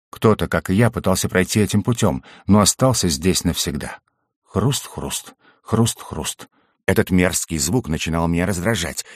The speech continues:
и смущать. Что-то в нем было не так. Я остановился. Хруст. Не понял. Это что еще за чудо такое? Сделал еще несколько шагов,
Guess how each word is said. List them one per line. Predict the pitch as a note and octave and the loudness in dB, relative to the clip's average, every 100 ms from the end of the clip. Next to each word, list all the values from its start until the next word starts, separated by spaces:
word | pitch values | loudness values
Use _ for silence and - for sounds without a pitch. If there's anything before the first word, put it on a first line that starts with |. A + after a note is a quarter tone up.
| - | -2
и | |
смущать. | - B2+ C3 - F2 - - - - | 0 2 0 -2 -4 -6 -12 -16 -6
Что-то | - A2 G2 | -2 0 0
в | G2 | 2
нем | G#2 G2+ | 2 2
было | G#2+ G2+ | 2 2
не | G#2 | 2
так. | G#2+ - - - _ | 0 -6 -16 -20 _
Я | A2+ B2 | 0 2
остановился. | G#2+ - G#2 E2+ C2+ - - - _ _ _ _ _ | 2 2 0 0 -4 -6 -6 -8 _ _ _ _ _
Хруст. | - D#2 G#2 - - - _ _ _ _ | -4 2 2 0 -6 -16 _ _ _ _
Не | - B1+ | -6 -6
понял. | - C#2+ F2 G#2 _ _ _ _ _ _ _ _ | -6 -4 -4 -4 _ _ _ _ _ _ _ _
Это | A2+ A#2 G2+ | 2 2 2
что | - - | -2 2
еще | F2+ - | 0 2
за | F2+ G2 | 0 0
чудо | - C3 F2+ | 2 0 0
такое? | D#2+ - C#2 C2+ _ _ _ _ | -4 -6 -8 -10 _ _ _ _
Сделал | G#2+ F#2 C3 A2+ G2+ | 0 4 6 6 6
еще | A2+ - | 4 4
несколько | F#2+ F2+ - F#2 - | 4 2 0 -4 -2
шагов, | G#2 A2 D3+ | 0 2 2